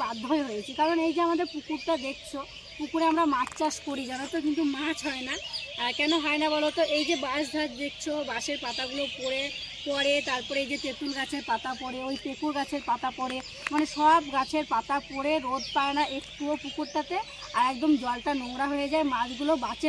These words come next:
না বেশি দিন, মাছগুলো মারা যায়। তো সেই কারণে আমরা ঠিক করেছি যে ডাঙাতে যতগুলো বড় বড় গাছ আছে, গাছগুলো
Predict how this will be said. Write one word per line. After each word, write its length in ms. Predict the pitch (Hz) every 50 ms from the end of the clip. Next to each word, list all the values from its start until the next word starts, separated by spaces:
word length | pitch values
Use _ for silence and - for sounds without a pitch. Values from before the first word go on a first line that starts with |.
| 294
না 60 | 285 254 226
বেশি 180 | 214 - - 233 226
দিন, 100 | 226 233 240
মাছগুলো 300 | 247 247 247 262 277 294 285
মারা 320 | 269 254 247 254 - 226 190 214
যায়। 140 | 202 208 - - - - - - -
তো 60 | 285 294 294 -
সেই 160 | 294 294 294 -
কারণে 240 | 294 294 302 311 320 302 285
আমরা 140 | 277 285 285 -
ঠিক 140 | - 277 - - -
করেছি 340 | 294 285 302 294 - - 330 392 453 381 254 214
যে 80 | 262 262 233 220
ডাঙাতে 400 | 233 233 240 240 262 254 - 277 285 233 247
যতগুলো 500 | 233 - - - 277 247 254 262 269 277 240 240
বড় 140 | 247 247 254 247
বড় 100 | 262 269 285 247 226 247
গাছ 180 | 240 240 247 - 277
আছে, 180 | - - 349 392 440 - - - - - - 214
গাছগুলো 380 | 240 240 233 214 226 269 269